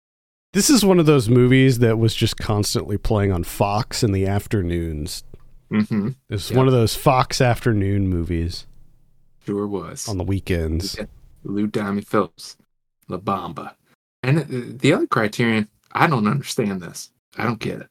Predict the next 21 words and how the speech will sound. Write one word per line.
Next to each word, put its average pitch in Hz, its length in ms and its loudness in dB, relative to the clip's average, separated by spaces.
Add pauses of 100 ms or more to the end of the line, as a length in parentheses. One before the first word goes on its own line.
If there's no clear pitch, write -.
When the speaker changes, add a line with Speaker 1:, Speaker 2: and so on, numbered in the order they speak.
(140)
Speaker 2:
Uh, 101 280 0 (140)
Moon 139 300 4
Age 143 300 0
Daydream, 107 520 -2 (880)
Speaker 1:
Mm. 113 320 0 (340)
Speaker 2:
which - 240 -12
is 104 280 0
like 98 220 -2
a, 98 400 -2
some 110 240 -6
sort 107 200 0
of, 92 140 -6
like, 95 240 -4
music 104 320 -2
documentary 98 560 -4
about 92 260 -4
David 98 300 -2
Bowie. 87 280 -6
Speaker 1:
Mm-hmm. 120 400 0 (680)
Speaker 2:
Twenty 127 300 4
twenty-two. 123 840 -2